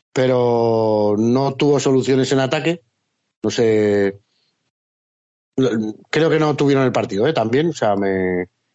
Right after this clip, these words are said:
me pareció que no, que, ah, un poquito más le podía haberse salido. Eh, bueno, les dominaron con la carrera, de ahí el, el M V P que le dieron, ¿no? a, a Charger, que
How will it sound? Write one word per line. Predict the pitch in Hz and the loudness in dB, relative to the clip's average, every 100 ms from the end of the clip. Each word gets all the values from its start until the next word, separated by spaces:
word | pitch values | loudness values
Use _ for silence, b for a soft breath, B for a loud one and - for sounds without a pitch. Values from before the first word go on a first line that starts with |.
| _ 107 | _ -6
me | 98 | -2
pareció | 104 104 120 | -2 0 0
que | 123 | 0
no, | 127 123 117 113 107 b b b _ | 0 0 0 0 -2 b b b _
que, | - 120 117 98 _ _ _ _ - - - | -2 0 0 -2 _ _ _ _ -14 -8 -4
ah, | - - 135 | -2 -2 0
un | 127 | 0
poquito | 156 147 147 | 0 0 0
más | 156 147 | 0 0
le | 139 113 | 0 0
podía | 127 127 | 0 2
haberse | 123 120 120 117 113 110 107 104 98 | 2 0 0 0 2 2 2 0 0
salido. | 110 131 156 175 170 B B B | 0 2 2 2 -2 B B B
Eh, | 107 110 | -2 0
bueno, | 117 101 80 _ | 0 -2 -6 _
les | - 110 | -4 -2
dominaron | 110 110 117 120 | 0 0 0 0
con | 113 | 0
la | 120 | 0
carrera, | 117 113 120 117 110 107 107 _ _ _ _ - | 0 0 0 0 -2 -4 -8 _ _ _ _ -10
de | - 113 | -4 0
ahí | 117 | 2
el, | 123 120 117 117 | 2 2 2 2
el | 123 120 | 0 0
M | 120 | 0
V | 120 | -2
P | 131 123 113 | 0 2 2
que | 110 | 0
le | 113 | 2
dieron, | 113 113 110 | 2 2 0
¿no? | 120 110 | 0 0
a, | 104 101 98 95 | 0 0 -2 -2
a | 104 | -2
Charger, | 123 127 147 147 b b _ - | -2 0 -2 -4 b b _ -4
que | 101 101 95 92 90 | -2 0 0 0 0